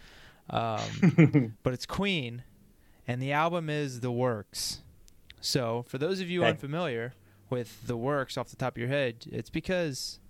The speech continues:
Speaker 1: it's not a very good album. However, on The Works
Speaker 2: <laughs>
Speaker 1: is Radio Gaga and Hammer to Fall.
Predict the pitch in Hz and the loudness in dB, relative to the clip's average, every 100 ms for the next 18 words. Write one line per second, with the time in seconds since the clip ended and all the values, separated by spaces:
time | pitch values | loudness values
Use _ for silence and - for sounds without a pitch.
0 | - 180 196 220 208 156 165 160 156 147 | -4 -4 2 2 2 0 0 0 0 2
1 | 180 104 - - - - - - - - | 0 -2 -10 -20 -20 -20 -20 -20 -20 -20
2 | _ - - - 135 131 147 123 95 - | _ -20 -4 0 2 2 0 -2 -6 -14
3 | - - - - - 147 165 160 147 151 | -20 -20 -20 -20 -2 0 2 0 2 0
4 | 147 - 139 139 135 120 117 - - - | -2 -4 0 0 2 2 2 -4 -6 -12
5 | - - - - - - - 127 147 165 | -20 -20 -20 -20 -20 -20 -2 0 2 0
6 | 175 160 143 135 131 123 131 - - - | 0 2 0 2 0 0 -2 -10 -20 -20
7 | _ - - - - - - - 135 143 | _ -20 -20 -20 -20 -20 -10 -4 -2 -2
8 | 139 135 - 147 143 117 104 - - 113 | -6 -10 -6 -2 0 0 -2 -4 -6 -8